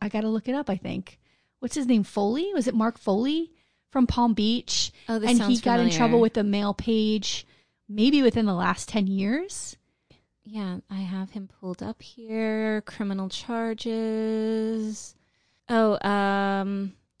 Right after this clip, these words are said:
Speaker 2: allegations surfaced that he had sent suggestive emails and sexually explicit instant messages to teenage boys.
Speaker 1: Yeah. Okay. So they were pages.
Speaker 2: Right.
Speaker 1: Okay.
Speaker 2: But it ended with no criminal findings. So
Speaker 1: Yeah.
Speaker 2: I guess that's
Speaker 1: So it still happens is what I'm saying, right? Like, this
Speaker 2: Yes.
Speaker 1: is something that happened in the eighties, but it's still something that happens when these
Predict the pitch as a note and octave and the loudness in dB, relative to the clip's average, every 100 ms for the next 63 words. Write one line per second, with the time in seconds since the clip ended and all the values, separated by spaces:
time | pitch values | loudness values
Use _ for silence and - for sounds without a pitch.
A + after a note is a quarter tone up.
0 | - G#3 G#3+ G#3+ G#3 G#3 G#3+ G3+ G3+ - | -6 -2 0 0 0 0 0 -2 -2 -4
1 | F#3+ F#3+ F#3+ - F#3+ F#3+ - D#3 - F3+ | -4 -4 -4 -4 -4 -4 -6 -6 -6 -4
2 | F3 F#3 E3+ F3+ F3 E3+ F3 - F3 E3 | -4 -4 -6 -6 -4 -4 -6 -6 -4 -4
3 | - E3+ - F3+ F3 - - F3 F3 - | -6 -8 -6 -6 -6 -8 -12 -10 -10 -6
4 | E3+ - F3 E3+ E3 - E3 D#3+ - - | -8 -6 -6 -4 -4 -6 -6 -8 -8 -8
5 | E3+ D#3+ - - - - - A3+ _ _ | -6 -8 -8 -10 -10 -8 -8 -10 _ _
6 | - - D3 _ _ _ - C4 A3+ A3 | -10 -10 -12 _ _ _ -6 0 2 2
7 | G3+ G3 D#3 - - _ _ _ _ _ | 0 -4 -6 -10 -14 _ _ _ _ _
8 | E3 - - A3 G#3 G3+ G#3 G3 F3+ E3+ | -16 -14 -6 -2 0 0 -2 -2 -2 -4
9 | E3+ D#3+ E3+ D#3 D#3+ - D#3+ - F3+ F3 | -6 -6 -8 -8 -10 -12 -12 -12 -16 -16
10 | - E3+ D#3 - E3+ E3 - - _ _ | -10 -8 -8 -10 -14 -16 -18 -20 _ _
11 | _ - B3 B3 - F#4+ B3 A#3 G3+ F#3 | _ 0 2 2 4 6 6 4 2 0
12 | F3 F#3+ G3+ E3+ F3 - E3+ F#3 F3+ G3 | -2 -2 -4 -4 -4 -4 -6 -4 -2 -2
13 | - F3+ G#3 B3+ - A3+ A#3 G#3+ G3 F#3 | -2 0 2 2 2 2 2 0 0 0
14 | F#3+ G3 F#3+ F3+ F3+ G3+ G#3 G3 - F3+ | 0 0 0 0 0 0 0 -2 -4 -6
15 | - - A3 G3 G3+ - F#3+ E3+ F3+ F3+ | -6 -2 -2 0 -2 -2 -2 -2 0 -2
16 | - F3+ F#3+ F#3 F3+ - | 0 -2 0 0 -2 -4